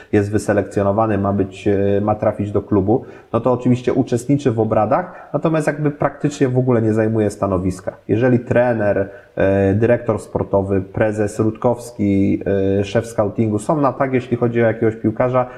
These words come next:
to to nie jest tak, że prezes będzie tutaj stawał okoniem i mówił, że nie, nie bierzemy, bo na przykład jest za drogi. Więc jakby to jest absolutnie, to,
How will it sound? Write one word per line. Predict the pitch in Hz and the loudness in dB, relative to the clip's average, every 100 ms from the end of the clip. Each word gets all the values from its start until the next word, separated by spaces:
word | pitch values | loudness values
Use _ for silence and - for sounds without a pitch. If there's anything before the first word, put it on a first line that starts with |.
| - | -8
to | 123 | -2
to | 120 | 0
nie | 120 | 0
jest | 117 | 0
tak, | 117 113 | 0 0
że | 110 | -2
prezes | 110 120 110 104 | 0 0 2 0
będzie | 104 98 101 | 0 -2 -2
tutaj | - 104 | -2 -2
stawał | 101 - 104 98 | 0 0 2 2
okoniem | 95 110 104 98 | 0 -2 -2 -2
i | 95 | -2
mówił, | 98 92 92 | -2 0 0
że | 92 92 | 0 0
nie, | 104 113 | 0 0
nie | 98 | 0
bierzemy, | 92 95 98 92 | 0 0 0 0
bo | 90 | -2
na | 92 | -4
przykład | 90 - 87 | -4 -4 -2
jest | 90 | 0
za | 92 85 | 0 -2
drogi. | 85 78 - - - - | -2 -4 -8 -20 -14 -4
Więc | 120 | -2
jakby | 127 139 | 0 0
to | 143 151 | 2 2
jest | 135 135 | 2 0
absolutnie, | 127 143 135 135 123 | 0 0 0 2 0
to, | 123 123 | 2 0